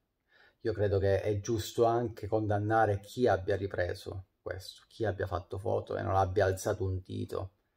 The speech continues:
per almeno salvarla una persona.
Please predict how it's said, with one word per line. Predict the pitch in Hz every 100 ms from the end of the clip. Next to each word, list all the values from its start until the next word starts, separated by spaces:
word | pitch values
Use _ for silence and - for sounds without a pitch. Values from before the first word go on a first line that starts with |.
| _ _ _ _
per | - 156
almeno | 151 151 120 107 104 104 95 -
salvarla | - 107 98 104 85 50 50
una | -
persona. | - - - 95 98